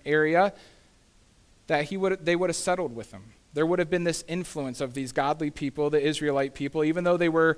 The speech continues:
rebelling at the time, they, they still would have lived their lives the way that they should be, just not following God. And they would have had some form of influence on the life of Shamgar.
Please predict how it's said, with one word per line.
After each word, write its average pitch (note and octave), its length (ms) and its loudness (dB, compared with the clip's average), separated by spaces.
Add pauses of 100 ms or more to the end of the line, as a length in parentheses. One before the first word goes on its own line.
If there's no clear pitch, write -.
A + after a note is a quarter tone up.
(160)
rebelling E3+ 560 6
at D#3 100 0
the E3 80 -4
time, E3+ 460 2
they, F3+ 160 2
they F3 160 4
still G3+ 260 2
would G3+ 140 4
have D#3+ 120 -2
lived F3 240 2
their E3+ 180 6
lives E3 360 4
the E3 80 -4
way E3 200 2
that D3+ 400 -2
they D#3 120 -2
should F3+ 340 -2
be, C#3 260 -2 (180)
just D3+ 180 -8
not D#3 220 2 (460)
following D3+ 520 0
God. C3+ 320 -2 (440)
And D#3+ 100 -2
they F3+ 60 4
would G3+ 140 4
have G3 80 -2
had F#3+ 240 2
some G#3 440 0 (360)
form G3 320 0
of E3 160 -2
influence D3+ 960 -6 (160)
on C3+ 100 -6
the C3 80 -8
life A#2+ 280 -8
of B2 80 -18
Shamgar. A#2 560 -10